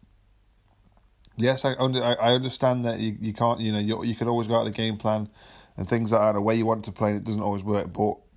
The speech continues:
the way we play, that we need to control games. We've seen us, we've seen us control games this season, but not score. This time we created chances and we scored. We can score, we can find the back of the net.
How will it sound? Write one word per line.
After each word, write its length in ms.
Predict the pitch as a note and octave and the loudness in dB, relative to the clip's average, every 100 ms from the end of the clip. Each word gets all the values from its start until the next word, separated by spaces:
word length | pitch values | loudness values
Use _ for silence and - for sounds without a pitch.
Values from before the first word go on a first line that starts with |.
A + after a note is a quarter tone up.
| - | 0
the 100 | A#2 | 2
way 160 | C3 | 4
we 120 | C#3 C3+ | 2 -2
play, 260 | - A#2+ | 0 0
that 260 | G#2 B2 - | 2 0 2
we 120 | A#2+ | -2
need 180 | C3+ C#3+ | -2 -4
to 80 | B2 | -4
control 440 | C3 A#2 A#2+ A2+ | -4 0 0 2
games. 300 | A#2 A2 G2+ | 0 -2 0
We've 140 | A2+ | -2
seen 260 | A2+ D3 D#3+ | 0 0 0
us, 200 | D3+ B2 - - - - | -2 -6 -14 -20 -20 -4
we've 140 | C3 | -2
seen 520 | B2+ E3 F#3 F3 D#3+ - _ - | 0 0 0 -2 -6 -12 _ -2
us 180 | C3 A#2+ | 0 0
control 460 | C3 A#2 C3 C3+ | -2 0 4 4
games 320 | C3 C3 B2 | 2 0 0
this 140 | A#2+ A#2+ | -2 -2
season, 600 | C3 B2 A#2 B2 B2+ B2+ - - - - - - - - - | 0 0 0 -2 -4 -10 -16 -20 -20 -20 -20 -20 -20 -20 -8
but 120 | G#2+ | -6
not 220 | F#2+ G#2+ G#2 | 0 0 -2
score. 460 | - A2 A#2+ C3 - - _ _ _ - - - | 0 2 2 0 -12 -20 _ _ _ -20 -20 -10
This 180 | - B2 | -2 -2
time 280 | - A#2+ A2 | 2 2 2
we 60 | G#2+ | 0
created 360 | - C3+ A2+ | 2 2 2
chances 420 | - A2 G#2 G#2+ | 0 -2 0 -4
and 120 | G#2+ G#2 | -2 -4
we 60 | |
scored. 400 | G2 G#2+ G2 F#2 - | -4 -2 -2 -2 -4
We 160 | A#2 | -4
can 260 | A#2 D#3 C3+ | 0 0 -2
score, 260 | - G#2 A2 | -2 0 0
we 100 | A2+ | -2
can 260 | - C#3 | -2 -2
find 220 | B2+ G#2 | 0 -2
the 60 | G2 | -2
back 240 | G2 F#2+ | -4 -6
of 80 | F#2 | -6
the 60 | F2+ | -6
net. 240 | F#2 A2 | -6 -8